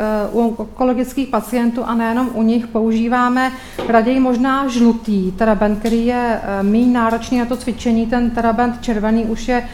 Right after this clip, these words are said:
pro nějaké zdatné, eh, klientky. A, eh, vy tady taky na té kazetě máme pár cviků s využitím toho Therabandu.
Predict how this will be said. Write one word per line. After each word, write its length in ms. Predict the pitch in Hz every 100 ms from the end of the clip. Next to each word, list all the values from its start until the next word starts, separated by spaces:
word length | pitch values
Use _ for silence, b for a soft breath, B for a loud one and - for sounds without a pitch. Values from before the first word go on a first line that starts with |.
| B B B
pro 100 | -
nějaké 440 | 220 226 226 247 247
zdatné, 680 | 233 220 233 240 233 240 240 B
eh, 60 | 226 208 202 202 196
klientky. 840 | 233 220 214 208 - 220 202 208 214 B B B B B B -
A, 460 | 208 196 196 190 185 B 208
eh, 400 | 202 202 202 196 - -
vy 80 |
tady 220 | 240 247 254
taky 180 | 254
na 100 | 254
té 180 | 247 254
kazetě 380 | 254 226 233 254
máme 320 | 240 226 240
pár 260 | 240 240 240
cviků 300 | 240 240 254
s 40 |
využitím 480 | 226 226 226 226 247
toho 220 | 247 254
Therabandu. 800 | 254 233 220 214 208 208 196